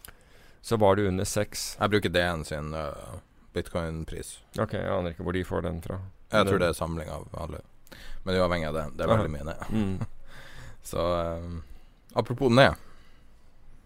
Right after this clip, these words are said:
Speaker 2: Jeg vet at du ikke følger norske aksjer så mye, men Kester
Speaker 1: Mm. Ja, jeg så overskriften.
Speaker 2: halverte i går.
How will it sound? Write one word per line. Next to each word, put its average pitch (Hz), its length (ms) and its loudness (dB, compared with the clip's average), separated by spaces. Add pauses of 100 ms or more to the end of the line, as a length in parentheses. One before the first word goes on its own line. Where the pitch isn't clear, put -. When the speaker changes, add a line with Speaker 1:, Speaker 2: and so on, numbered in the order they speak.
(480)
Speaker 2:
Jeg 98 180 6
vet 90 160 8
at - 80 -6
du 71 80 -4
ikke - 160 -8
følger 71 220 -4
norske - 320 -6
aksjer - 320 -8
så - 100 -8
mye, 73 160 0
men 76 240 -2
Kester - 540 0 (1800)
Speaker 1:
Mm. 110 340 0 (380)
Ja, 113 160 4
jeg 117 160 8
så - 160 0
overskriften. 110 540 2
Speaker 2:
halverte 92 580 6
i 69 80 -4
går. 82 240 -2